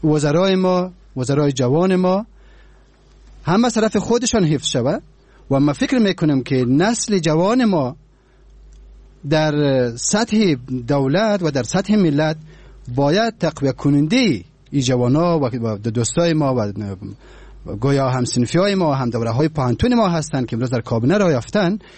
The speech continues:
اینا باید، اه، از طرف ما باید حمایت شود. ما تنها با گفتن داشتن فکر جوان فکر نمی‌کنیم که جامعهٔ ما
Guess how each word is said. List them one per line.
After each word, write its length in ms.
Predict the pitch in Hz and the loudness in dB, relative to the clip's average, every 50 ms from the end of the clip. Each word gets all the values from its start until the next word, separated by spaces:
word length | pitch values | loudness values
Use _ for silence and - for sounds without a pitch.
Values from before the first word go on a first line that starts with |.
| - - - - | -20 -20 -16 -4
اینا 380 | - 165 160 165 185 233 269 262 | 0 0 2 2 2 2 2 2
باید، 340 | 202 196 185 196 226 247 247 _ _ _ _ _ _ _ _ _ - | 0 0 0 2 0 0 -2 _ _ _ _ _ _ _ _ _ -4
اه، 300 | 135 135 135 131 123 117 - - - - - - - - - - - - - - - - - - - - - - - - - | -2 0 0 0 0 -2 -4 -10 -18 -20 -20 -20 -20 -20 -20 -20 -20 -20 -20 -20 -20 -20 -20 -20 -20 -20 -20 -20 -20 -8 -4
از 200 | - 165 165 - | -2 -2 0 0
طرف 200 | 175 151 143 165 | 0 0 2 2
ما 180 | 180 233 277 | 2 2 2
باید 200 | 285 277 202 143 | 2 0 -2 -2
حمایت 360 | 107 120 110 104 98 95 - | -2 -4 -4 -6 -6 -8 -8
شود. 300 | - - 101 90 87 - - _ _ _ - - - - - - - - | -8 -8 -8 -10 -12 -16 -20 _ _ _ -20 -20 -20 -20 -20 -20 -6 -2
ما 220 | 135 156 202 240 233 | 0 2 2 2 0
تنها 460 | - 185 160 156 147 165 226 240 226 | 0 0 0 2 2 2 2 2 2
با 200 | 175 147 143 135 | 0 0 -2 -2
گفتن 680 | 120 120 127 123 - - 208 214 214 208 190 175 156 | -2 -4 -6 -6 -4 -2 -2 0 0 2 2 0 0
داشتن 500 | 135 123 131 123 117 - - 233 226 202 | 0 0 -2 -2 -2 -2 -2 0 0 0
فکر 320 | 180 - 151 127 - - 127 | 0 0 -4 -4 -2 -4 -2
جوان 380 | 113 123 123 143 185 196 180 | 0 0 0 2 2 0 0
فکر 300 | 165 - 151 - - 127 | -2 -2 -4 -4 -2 0
نمی‌کنیم 440 | 139 196 233 220 196 - 165 165 147 | 0 2 2 0 0 0 0 0 0
که 80 | 143 127 | -2 -2
جامعهٔ 380 | 131 139 127 123 123 120 120 | -2 0 0 0 0 0 0
ما 340 | 123 151 180 185 190 180 | 0 2 2 0 0 -2